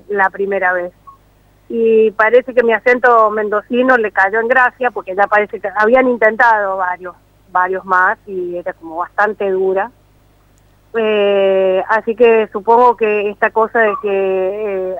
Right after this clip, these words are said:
había cruzado de Chile a pie hacia Mendoza y había vivido varios años ahí, hizo que me lo quisiera contar a mí.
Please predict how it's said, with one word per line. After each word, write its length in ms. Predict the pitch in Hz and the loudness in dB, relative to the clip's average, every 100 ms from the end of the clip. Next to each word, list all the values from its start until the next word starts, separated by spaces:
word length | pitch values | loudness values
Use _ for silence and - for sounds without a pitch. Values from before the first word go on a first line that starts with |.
| 202 | -2
había 260 | 208 220 | 2 2
cruzado 920 | - 208 202 220 220 214 196 185 185 202 | 2 -4 -2 0 2 2 0 -2 -6 -8
de 200 | 202 196 | -4 -4
Chile 380 | - 226 220 208 | -4 -4 0 2
a 140 | 185 | 2
pie 400 | - 220 220 220 | -2 0 2 2
hacia 380 | 196 185 - 190 | 0 -4 -6 -4
Mendoza 560 | 190 190 208 220 214 | -4 -2 0 0 -4
y 40 | 196 | -6
había 240 | 185 196 | -2 -2
vivido 420 | 196 190 202 202 190 | -2 -2 0 0 0
varios 260 | 196 196 | -2 -6
años 300 | 196 196 202 | -8 -8 -10
ahí, 540 | 180 180 185 208 220 190 - - _ _ | -10 -8 -6 -4 -4 -6 -10 -20 _ _
hizo 280 | 262 226 240 | -10 -4 -4
que 360 | - 202 190 180 | -2 -2 -2 -4
me 180 | 196 196 | -6 -2
lo 160 | 190 | -2
quisiera 500 | 185 196 - 226 208 | -4 -8 -4 0 0
contar 380 | 190 180 180 196 | 0 0 2 2
a 60 | 185 | 2
mí. 180 | 220 | 0